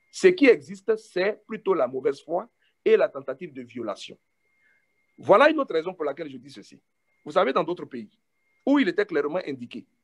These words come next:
la limitation des mandats, vous savez que les chefs d'État en place sont allés faire quoi ?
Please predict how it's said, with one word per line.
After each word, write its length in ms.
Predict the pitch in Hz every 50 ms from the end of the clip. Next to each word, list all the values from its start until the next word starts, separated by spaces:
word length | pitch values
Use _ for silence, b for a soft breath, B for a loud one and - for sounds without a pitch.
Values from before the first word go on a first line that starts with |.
| _ _ _ _ _ _ _ _ _ _ _ _
la 120 | - 123
limitation 460 | 131 143 139 147 139 143 135 190 202 196
des 80 | 143
mandats, 360 | 120 123 123 120 160 185 233 - _ _ _ _ _ _ _
vous 140 | 139 139 143
savez 420 | - 160 143 139 139 208 247 254
que 260 | - 147 139 170 214 - _ _ _ _ _
les 160 | - 110 131 135
chefs 240 | - - 254 247
d'État 260 | 202 156 147 - 190 -
en 100 | - 120
place 400 | 117 - 196 247 262 - - _ _ _ _ _ _ _
sont 320 | - - - 277 277 247
allés 400 | 185 147 151 185 202 214 254 240 -
faire 220 | - 214 208 - -
quoi ? 240 | 170 175 190 220